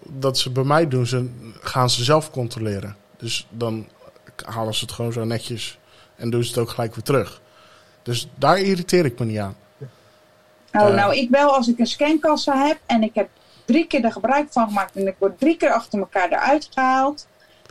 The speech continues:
Speaker 2: Ja, de ene keer is een steekproef, dan is het vijfendertig procent korting en de laatste keer weet ik niet eens meer. Toen dacht ik, "Nou, hier ben ik echt klaar mee."
Speaker 1: Ja.
Speaker 2: Dus, eh, dan ga ik inderdaad liever, eh, op die band staan. Dan kan ik ook niet, ik denk, ja, stel je
Speaker 1: Ja.
Speaker 2: voor dat je een keer wat vergeet. Dan word je ook zo, eh, aangekeken of dat je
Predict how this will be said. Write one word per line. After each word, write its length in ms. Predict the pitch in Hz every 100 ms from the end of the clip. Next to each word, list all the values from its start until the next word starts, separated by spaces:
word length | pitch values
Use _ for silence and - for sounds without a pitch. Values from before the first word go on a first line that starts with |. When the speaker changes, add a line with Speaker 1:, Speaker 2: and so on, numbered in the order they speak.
| - -
Speaker 2:
Ja, 100 | -
de 60 | 202
ene 220 | 269 262
keer 140 | 240 233
is 120 | -
een 60 |
steekproef, 540 | 202 262 247 - 233 196
dan 220 | 247 233
is 60 | 226
het 100 | -
vijfendertig 440 | 240 214 214 208
procent 400 | 202 196 214 196
korting 400 | 240 214 233 214
en 140 | 202 202
de 100 | 208
laatste 320 | 233 214 -
keer 140 | 214
weet 160 | 226 254
ik 100 | 254
niet 120 | 269
eens 200 | 262 240
meer. 100 | 254
Toen 100 | 233
dacht 200 | 208 202
ik, 100 | 196
"Nou, 180 | 190 196
hier 100 | 233
ben 100 | 247
ik 60 | 233
echt 180 | 226 -
klaar 280 | 165 160 160
mee." 260 | 160 156 160 - - -
Speaker 1:
Ja. 220 | 127 113 165
Speaker 2:
Dus, 300 | 240 233 -
eh, 540 | 226 214 214 208 214 226
dan 280 | - 233 233
ga 140 | 247
ik 100 | 233
inderdaad 400 | 240 220 233 233
liever, 360 | 233 240 226 214
eh, 400 | 220 208 214 226
op 160 | 226
die 100 | -
band 260 | 202 240 240
staan. 380 | - 226 220 220
Dan 140 | 220
kan 200 | - 214
ik 60 | 208
ook 180 | 214 208
niet, 260 | 226 214
ik 100 | 220
denk, 180 | 202 196
ja, 120 | 220
stel 180 | 196 240
je 60 | 214
Speaker 1:
Ja. 60 | 202
Speaker 2:
voor 140 | 262
dat 180 | 277 240
je 60 | 233
een 60 |
keer 160 | - 208
wat 200 | 190 -
vergeet. 360 | 185 180 175
Dan 100 | 196
word 120 | 196 233
je 100 | 269
ook 140 | 294
zo, 280 | 233 202 190
eh, 180 | 190 190
aangekeken 560 | 180 - - 180 - 190
of 80 | -
dat 200 | 190 -
je 140 | 180